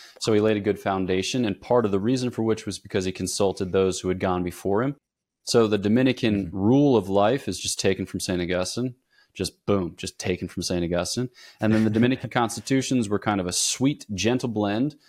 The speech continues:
Speaker 1: of the Cistercian constitutions and the Premonstratensian or the Norbertine constitutions, with various little flair added in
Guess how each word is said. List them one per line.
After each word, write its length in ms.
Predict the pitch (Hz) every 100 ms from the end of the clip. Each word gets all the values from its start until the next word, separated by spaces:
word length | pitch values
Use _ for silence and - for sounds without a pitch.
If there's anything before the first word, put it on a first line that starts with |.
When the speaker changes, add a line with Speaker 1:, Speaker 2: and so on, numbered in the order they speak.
| _
Speaker 1:
of 140 | - 104
the 80 | 98
Cistercian 480 | 98 - 139 135
constitutions 920 | 123 131 123 120 131 127 - 123 117 - - - - -
and 260 | 110 101
the 100 | 92
Premonstratensian 1200 | 90 - 107 104 - 92 - 110 113 127 123 120
or 220 | 104 95 90
the 140 | 87
Norbertine 680 | 78 90 117 123 120 127 120
constitutions, 1000 | 175 123 - - 131 123 - 123 117 - -
with 380 | 156 131 - _
various 840 | 107 90 95 95 92 90 - - - -
little 180 | 110 92
flair 500 | - 95 90 95 104
added 300 | 95 92 90
in 260 | 90 104